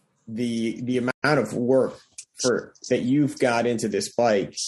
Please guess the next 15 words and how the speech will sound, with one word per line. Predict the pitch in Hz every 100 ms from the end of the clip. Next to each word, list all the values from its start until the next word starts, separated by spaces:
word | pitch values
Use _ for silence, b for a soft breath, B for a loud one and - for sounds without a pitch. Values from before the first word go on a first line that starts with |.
| - _ _ _ _ _ _ -
I |
mean, | 131 131
the |
bike | 110 147 151
came | - 127 117
out | 107 -
incredible, | 104 104 123 117 110 82 -
but | 123
I | 123
think | 123 123 - - -
not | 120 123 123
everybody | 117 117 110 107
has | 107 104 104 101
that | 101 98 -
level | 110 101 107 120 120